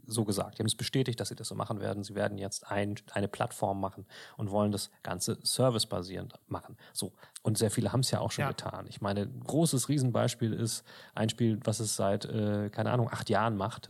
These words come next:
Speaker 1: ist, äh, G T A, G T A Online. Das bleibt so, ist
Speaker 2: Ja.
Speaker 1: so und ist das erfolgreichste Spiel aller Zeiten und es gibt keinen Grund, G T A sechs zu bringen.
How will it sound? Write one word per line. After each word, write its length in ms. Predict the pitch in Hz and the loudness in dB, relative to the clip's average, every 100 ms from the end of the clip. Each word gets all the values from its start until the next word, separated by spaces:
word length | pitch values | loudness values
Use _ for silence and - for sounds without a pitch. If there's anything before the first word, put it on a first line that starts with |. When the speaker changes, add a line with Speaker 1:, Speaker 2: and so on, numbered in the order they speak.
| - | -8
Speaker 1:
ist, 280 | 110 - - | -8 -8 -8
äh, 100 | 110 113 117 _ _ _ _ | -8 -8 -14 _ _ _ _
G 120 | 127 | -2
T 160 | 120 - | 0 2
A, 120 | 135 | 2
G 200 | - 120 | 0 0
T 160 | 131 120 | 4 6
A 80 | |
Online. 400 | 131 135 90 87 - - - - - - | 8 6 6 0 -10 -18 -20 -20 -20 -4
Das 200 | 117 - | -4 -2
bleibt 340 | - 120 123 | 2 4 4
so, 140 | - 98 | 4 4
ist 180 | 151 147 | 4 4
Speaker 2:
Ja. 100 | 147 | 2
Speaker 1:
so 60 | |
und 340 | 131 110 101 - - _ - | 0 0 0 -4 -18 _ -2
ist 240 | 131 - | 0 0
das 120 | 113 | -2
erfolgreichste 520 | - - 117 117 - - | -2 0 2 2 0 0
Spiel 240 | - 117 | 2 2
aller 180 | 113 110 | 2 2
Zeiten 380 | 131 135 131 131 | 2 2 2 0
und 400 | 113 107 - - | 0 0 -2 -4
es 200 | 117 - | -4 -2
gibt 180 | 120 - | -4 0
keinen 320 | 120 120 120 | 2 4 4
Grund, 420 | 123 151 151 - _ _ _ _ _ _ _ - | 4 4 2 -4 _ _ _ _ _ _ _ -4
G 140 | 120 | 0
T 200 | 117 113 | 4 4
A 60 | 117 | 4
sechs 240 | 143 - | 2 0
zu 120 | - | -2
bringen. 280 | 113 - - | -2 -6 -10